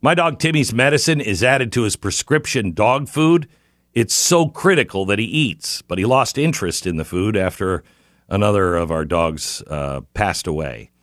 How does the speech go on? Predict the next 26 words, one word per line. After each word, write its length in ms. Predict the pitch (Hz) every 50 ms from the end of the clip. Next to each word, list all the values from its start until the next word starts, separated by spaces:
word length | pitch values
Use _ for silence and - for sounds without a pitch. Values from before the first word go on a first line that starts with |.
| _ _ _ _
Our 120 | - 95 104
vet 200 | 107 131 123 -
suggested 560 | - 117 110 98 120 113 - - 120 110 101
another 320 | 101 95 95 104 110 107
prescription 720 | 92 - - 110 - - - 123 120 - - - 107 110 107
to 100 | 92 90
stimulate 520 | - - - 117 113 117 117 110 113 110 98
his 160 | 101 92 80
<laughs> 120 | - 131
appetite. 480 | 110 - 117 - - - 80 87 95 - -
I 100 | 151 202
decided, 500 | 208 226 - - 170 143 131 123 113 - - _ _ _
hey, 180 | - 208 208 160
let's 240 | 143 170 175 -
try 200 | - - 185 175 170
Rough 260 | 143 147 156 147 -
Greens 420 | - 123 107 92 80 64 50 -
before 320 | - - 107 - - 123 123
introducing 540 | 123 117 117 120 123 117 - 113 107 - -
yet 220 | 98 110 123 127 -
another 440 | - 117 113 107 110 110 110 104 101
drug 460 | 90 - 120 131 127 107 95 85 73
into 200 | 78 82 82 85
our 140 | 85 82 82
dog 280 | 76 82 80 76 71 -
system. 400 | - 113 110 - - 76 - -